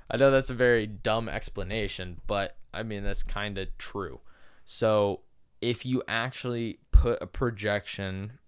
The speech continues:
of what Antarctica would have looked like twelve thousand years ago, the ice caps, both the southern and northern ice caps, would be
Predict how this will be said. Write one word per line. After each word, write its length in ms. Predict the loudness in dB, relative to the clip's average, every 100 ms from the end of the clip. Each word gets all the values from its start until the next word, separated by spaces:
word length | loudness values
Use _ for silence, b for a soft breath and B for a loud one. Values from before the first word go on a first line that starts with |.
| -10
of 160 | -8 -4
what 200 | -6 -6
Antarctica 680 | -10 -8 -2 -4 -4 -2 -2
would 220 | 0 -2
have 80 | -2
looked 280 | -4 -6
like 280 | -6 -6 -8 -8
twelve 320 | -2 0 -2
thousand 540 | -2 -4 -2 -4 -6 -6
years 280 | -4 -4
ago, 420 | -6 -8 -8 -10 -16 b b b b b b b _ _ -8
the 120 | -8 -2
ice 240 | -2 -2
caps, 500 | -6 -4 -4 -6 -12
both 340 | -6 -4 -2 -6
the 100 | -8
southern 420 | -2 -2 0 -2
and 200 | -2 0
northern 300 | 0 0 0
ice 220 | -2 -4
caps, 340 | -4 -4 -6 -20 B B B
would 220 | -6 -6
be 360 | -6 -4 -6 -8